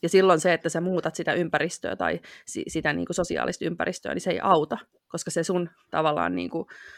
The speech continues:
ongelma ei pohjaudu siihen sosiaaliseen ympäristöön, vaan se pohjautuu johonkin muuhun asiaan. Ja sen takia niitä asioita, kun niitä tarkastellaan näiden loogisten tasojen kautta,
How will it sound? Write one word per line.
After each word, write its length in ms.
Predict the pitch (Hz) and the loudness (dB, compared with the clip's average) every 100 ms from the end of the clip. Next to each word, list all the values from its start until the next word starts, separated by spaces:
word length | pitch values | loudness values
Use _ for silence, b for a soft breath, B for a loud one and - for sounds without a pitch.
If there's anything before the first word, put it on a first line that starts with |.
| B - | B 0
ongelma 440 | 180 185 160 151 | 2 4 2 2
ei 160 | 160 156 | 2 2
pohjaudu 420 | 170 160 170 165 | 2 0 0 -2
siihen 380 | 165 - 160 170 | -4 -4 -2 -2
sosiaaliseen 480 | 175 170 180 175 175 | -4 -2 -2 0 0
ympäristöön, 500 | 226 220 151 160 170 | 0 0 -2 -4 -6
vaan 80 | 160 | -4
se 100 | 160 | -4
pohjautuu 360 | - 170 170 180 | -4 -2 -4 -4
johonkin 200 | 185 247 | -2 0
muuhun 280 | 226 165 | 0 0
asiaan. 340 | - - 269 240 _ _ _ - | -4 -8 -10 -12 _ _ _ 0
Ja 60 | |
sen 160 | 196 208 | 4 4
takia 220 | 185 165 | 2 0
niitä 160 | 156 170 | -2 -2
asioita, 280 | 170 156 | -4 -4
kun 60 | - | -6
niitä 100 | 160 | 0
tarkastellaan 560 | 196 185 175 - 165 165 | 2 2 0 -4 -4 -4
näiden 180 | 160 | 2
loogisten 380 | 185 185 - 170 | 4 4 0 -8
tasojen 360 | 175 180 156 165 | -6 -6 -6 -4
kautta, 400 | 202 233 - | -2 0 0